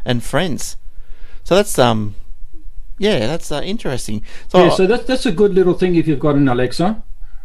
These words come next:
Speaker 1: Mm.
Speaker 2: Um, you know, um, there's a lot of people out there who might, you know, use their Alexa device for listening to music and, and for, um, you know, the, you know, getting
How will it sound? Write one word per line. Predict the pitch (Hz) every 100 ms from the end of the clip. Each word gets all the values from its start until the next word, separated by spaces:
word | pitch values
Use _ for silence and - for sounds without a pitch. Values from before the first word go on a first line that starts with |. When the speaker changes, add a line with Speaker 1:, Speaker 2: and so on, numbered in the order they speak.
| - -
Speaker 1:
Mm. | - 196 147
Speaker 2:
Um, | 143 147 151 - - -
you | 156
know, | 143 147 - - - - - - - - - - - -
um, | - - -
there's | 156 151
a |
lot | 165 180
of | 175
people | 160 151
out | 143 139
there | 147 143
who | 143 131
might, | 139 143
you | - 143
know, | 131 139
use | 147 135 139 135
their | 139 131
Alexa | 139 - 139
device | 131 135 135 -
for | 139
listening | 135 143 127
to |
music | 120 131 131 135 135
and, | 120 117 - - - - -
and | 135 131 131
for, | 135 123 120 - - - -
um, | 131 123 120 120 -
you | 151
know, | 127
the, | 131 -
you | 147
know, | 139 127
getting | 135 127 127